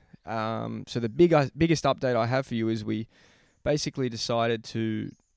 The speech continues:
uh, buy a van from some people that were, um, from Belgium originally, and they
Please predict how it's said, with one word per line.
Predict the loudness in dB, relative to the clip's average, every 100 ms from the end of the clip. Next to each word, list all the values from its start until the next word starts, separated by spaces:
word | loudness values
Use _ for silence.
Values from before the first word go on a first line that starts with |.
| _ _ _ -14
uh, | -12 -8 0
buy | 2 2
a |
van | 0 -2 -4 -8 -10
from | -6 -4
some | -4 -4
people | -4 -4 -2 -4 -4
that | -4 -4 -4 -10 _
were, | -12 -6 -4 -4 -6 -8 -12 _ -16
um, | -12 -10 -12
from | -10 -8
Belgium | -4 -2 -2 -4 -10 -10
originally, | -8 -6 -4 -4 -4 -6 _ _ _ _ _
and | -8 -6 -6 -6 -10
they | -10 -8 -6 -6 -8 -10